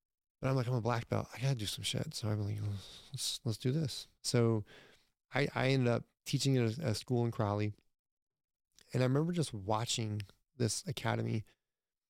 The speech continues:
and he paid me fifty bucks for every class. And I didn't really particularly care for the school owner. I don't think he cared for me. We were just here for a transaction. Um,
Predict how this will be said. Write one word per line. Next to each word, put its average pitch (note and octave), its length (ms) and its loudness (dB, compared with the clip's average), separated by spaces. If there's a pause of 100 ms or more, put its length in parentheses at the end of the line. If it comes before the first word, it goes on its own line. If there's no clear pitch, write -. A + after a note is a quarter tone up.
(400)
and A#2+ 120 2
he A#2 60 4
paid C3+ 220 4
me A#2+ 100 4
fifty C#3 260 -2
bucks A2+ 420 -2
for A2+ 140 -2
every G#2+ 160 2
class. - 500 -4 (580)
And A2 600 -2 (680)
I B2 60 2
didn't C#3+ 320 2
really B2 240 2
particularly A#2 440 -2
care A2+ 260 0
for - 120 -10
the A2+ 100 -4
school B2+ 360 -2
owner. C#3 220 2 (680)
I A#2+ 80 2
don't A2+ 180 2
think A2 120 -10
he G#2+ 80 -6
cared A#2 260 0
for A2+ 140 -2
me. B2 320 2 (500)
We A#2 160 4
were A2+ 120 4
just A2 200 0
here A2+ 140 2
for A2+ 160 -2
a - 20 -6
transaction. G#2+ 680 -2 (720)
Um, G2+ 540 0